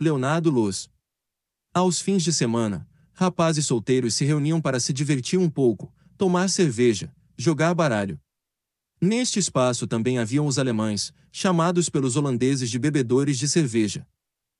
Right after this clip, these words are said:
Chegaram nos anos vinte em busca de trabalho, uma vez que achavam que não haveria futuro para eles na Alemanha. Um deles era o senhor George Schmidt, que animava as noites de festa na venda do senhor Luz.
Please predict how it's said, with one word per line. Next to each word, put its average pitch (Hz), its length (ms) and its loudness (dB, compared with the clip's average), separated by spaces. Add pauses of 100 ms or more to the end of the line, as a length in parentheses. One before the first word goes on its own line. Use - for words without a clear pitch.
(260)
Chegaram 202 520 0
nos 139 220 2
anos 127 300 0
vinte 190 280 0
em 151 80 2
busca 135 380 0
de 113 80 -6
trabalho, 104 500 -2 (220)
uma 208 260 0
vez 180 300 2
que 175 80 0
achavam 135 460 0
que 156 100 -2
não 156 180 0
haveria 156 380 2
futuro 175 480 0
para 139 220 2
eles 135 240 0
na 151 80 0
Alemanha. 110 480 -2 (840)
Um 233 220 2
deles 139 340 2
era 123 140 2
o 117 40 2
senhor 113 480 -2 (120)
George 143 480 0
Schmidt, 127 500 -2 (260)
que - 120 -2
animava 160 480 2
as 110 100 0
noites 160 400 0
de 131 100 -2
festa 143 380 -2
na 131 140 0
venda 160 320 0
do 156 100 0
senhor 165 320 0
Luz. 107 380 -2